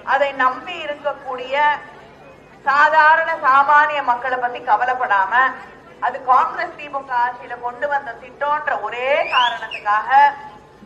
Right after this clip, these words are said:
நரேந்திர மோடி அவர்கள் அந்த திட்டத்துக்கு நிதி ஒதுக்குறது இல்ல. ஒதுக்காம தமிழ்நாட்டுல மட்டும் இல்ல, இந்தியா முழுக்க அந்த திட்டத்துல இன்னைக்கு நிதி இல்லாம யாருக்கும் நூறு நாள் வேலை இல்ல.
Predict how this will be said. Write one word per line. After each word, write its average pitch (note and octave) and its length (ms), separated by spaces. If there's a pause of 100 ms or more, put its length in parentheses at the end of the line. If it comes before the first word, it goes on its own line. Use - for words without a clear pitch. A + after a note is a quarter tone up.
(520)
நரேந்திர C#4 560
மோடி C4+ 340
அவர்கள் A#3+ 340
அந்த D4+ 240
திட்டத்துக்கு B3+ 520
நிதி B3 200
ஒதுக்குறது F#3+ 460
இல்ல. - 120 (1120)
ஒதுக்காம A#3+ 480 (1200)
தமிழ்நாட்டுல C#4+ 600
மட்டும் A#3 320
இல்ல, B3 140
இந்தியா D4 600
முழுக்க D#4+ 680 (600)
அந்த A#3 380
திட்டத்துல C#4 460 (340)
இன்னைக்கு G#3+ 320
நிதி - 260
இல்லாம G#3 460 (1120)
யாருக்கும் D4+ 600
நூறு C4 260
நாள் B3+ 240
வேலை G#3+ 340
இல்ல. F3 160